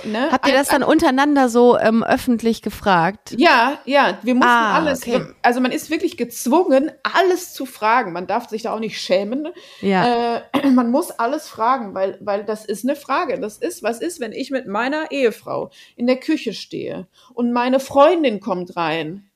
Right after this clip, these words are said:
Speaker 1: Darf ich der jetzt einen Kuss geben oder nicht? Ist das scheiße oder nicht?
Speaker 2: Ja.
Speaker 1: Ja, also solche Dinge, über die würde man halt in monogamen Beziehungen gar nicht nachdenken, aber das muss man klären. Darf man das oder darf man das nicht? Und wir hatten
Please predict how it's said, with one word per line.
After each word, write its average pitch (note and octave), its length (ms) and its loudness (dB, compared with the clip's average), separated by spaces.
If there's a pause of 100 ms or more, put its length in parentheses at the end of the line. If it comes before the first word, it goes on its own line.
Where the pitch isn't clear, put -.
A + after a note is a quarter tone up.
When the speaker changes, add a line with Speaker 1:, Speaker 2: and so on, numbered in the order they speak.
(260)
Speaker 1:
Darf G4+ 200 2
ich F4 100 -2
der C4 140 4
jetzt A3+ 160 2
einen G3+ 100 -4
Kuss G#3+ 300 2
geben C4+ 280 -6
oder E4+ 260 0 (200)
nicht? - 400 -2 (460)
Ist D#4 160 -4
das C#4 240 0
scheiße B3+ 520 2
oder E4 180 4 (180)
nicht? - 360 -2 (280)
Speaker 2:
Ja. A3+ 260 6
Speaker 1:
Ja, G#3+ 240 2 (200)
also C4+ 300 2
solche B3+ 380 0
Dinge, D#4+ 280 -2
über A#3 160 -4
die A#3+ 240 -8
würde D4+ 220 -2
man C4 240 -4
halt A#3+ 120 -2
in A#3+ 120 -6
monogamen A#3 420 -4
Beziehungen A3+ 460 -6
gar G3 160 -4
nicht G3+ 160 -6
nachdenken, G3+ 800 -4
aber G3 140 -4
das A3+ 160 -2
muss B3 200 -2
man G3+ 260 -4
klären. A3+ 560 0
Darf D#3+ 280 0
man G3+ 160 -8
das A#3+ 240 -4
oder C4+ 160 -2
darf B3+ 280 -6
man A#3+ 160 -8
das A#3 240 -6
nicht? B3+ 400 -6 (560)
Und A3 220 -4
wir G#3+ 160 0
hatten C4 380 -8